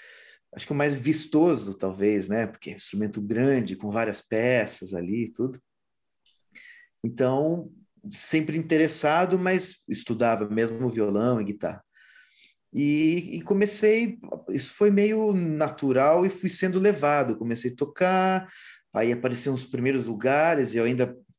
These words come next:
ia tocar nos bares com autorização judicial dos meus pais, tinham que assinar um documento pra eu poder tocar e tudo mais. E até que no primeiro momento eu ganhei um cachê e vi que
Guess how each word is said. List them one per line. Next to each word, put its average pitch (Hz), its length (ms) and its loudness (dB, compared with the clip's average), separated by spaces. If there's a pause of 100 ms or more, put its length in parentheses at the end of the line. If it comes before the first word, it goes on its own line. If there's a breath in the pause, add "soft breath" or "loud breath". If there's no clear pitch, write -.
(120)
ia 123 160 0
tocar 113 300 -4
nos 107 140 -6
bares 117 440 0
com 147 200 -4
autorização 135 760 -2
judicial 123 880 0
dos 95 160 -8
meus 98 220 -4
pais, 104 400 0
tinham 101 220 -8
que 101 100 -6 (460 soft breath)
assinar 101 320 -2
um 101 60 -2
documento 110 640 -2
pra - 100 -6
eu 85 60 -4
poder 87 400 -8
tocar 101 600 -4
e - 60 -18
tudo 92 220 -12
mais. 104 320 -6 (1000 loud breath)
E - 60 -2
até 185 220 0
que 180 120 -2
no 214 100 2
primeiro 190 260 2
momento 185 260 0
eu 196 60 4
ganhei 214 280 4
um 220 100 0
cachê 160 600 0
e 139 80 0
vi 127 260 0
que 151 340 -2